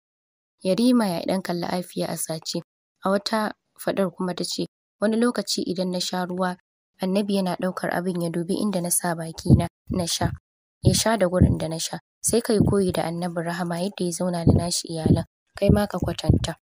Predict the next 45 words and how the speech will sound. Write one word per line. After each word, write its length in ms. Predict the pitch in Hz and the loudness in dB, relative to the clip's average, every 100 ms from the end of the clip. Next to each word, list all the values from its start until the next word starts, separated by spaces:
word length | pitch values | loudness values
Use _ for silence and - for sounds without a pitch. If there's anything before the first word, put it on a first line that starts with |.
| _ _ _ | _ _ _
Mai 100 | - 190 | 0 2
martaba 380 | 220 254 254 | 2 2 2
ya 80 | 185 | 2
sake 320 | 180 190 190 | 2 -2 -2
mai 160 | 175 175 | -4 -4
da 80 | 175 | -4
kallonsa 460 | - 170 170 170 160 | -2 -2 -2 -4 -4
ga 80 | - | -6
Afiya 320 | 170 165 165 | -8 -6 -6
ya 80 | 165 | -6
ce, 200 | - 180 - | -6 -6 -4
"Annabi 200 | 202 254 | -2 -2
sallallahu 520 | - 208 196 190 185 | -2 -2 -2 -2 -4
alaihi 280 | 180 175 180 | -4 -4 -4
wa 100 | 175 | -2
sallama 440 | 165 175 180 180 170 | -2 -2 -4 -4 -6
ya 160 | 170 | -6
ce, 220 | 170 - 175 _ _ _ - | -6 -6 -8 _ _ _ -2
idan 180 | 214 247 | 2 4
mace 200 | 208 180 | 4 0
ta 100 | 190 | -2
shiga 240 | - 180 | -2 -2
sha'anin 440 | 175 - 175 175 175 | -2 0 0 -2 -2
hidimar 380 | 175 180 175 | -4 -2 -2
mijinta, 500 | 180 180 165 160 170 165 _ _ _ - | -2 -4 -4 -6 -8 -10 _ _ _ -4
ko 140 | 208 | -2
ta 160 | - 202 | 0 0
yi 60 | |
kwalliya 460 | 190 202 196 202 202 | 0 -2 0 0 0
domin 320 | 185 175 180 | -2 -4 -4
yardarsa, 540 | 180 160 170 170 - 165 _ _ - | -6 -6 -6 -6 -6 -10 _ _ -4
Allah 220 | 233 220 | 0 0
zai 180 | 185 185 | 0 -2
rubuta 440 | 180 170 170 185 175 | -2 -4 -6 -2 -2
mata 200 | 180 - | -4 -6
lada 340 | 175 170 175 | -6 -4 -6
guda 260 | 170 165 165 165 | -6 -8 -8 -8
goma, 300 | 170 170 170 _ _ _ | -6 -6 -8 _ _ _
a 40 | 185 | -4
share 340 | - 214 220 | 0 0 0
mata 240 | 185 185 175 | -2 -6 -6
munanan 440 | 190 240 185 175 | -2 -2 -2 -6
ayyuka 400 | - 175 185 175 | -6 -6 -6 -8
guda 300 | 160 156 170 165 | -10 -12 -12 -10
goma, 300 | 165 170 | -10 -10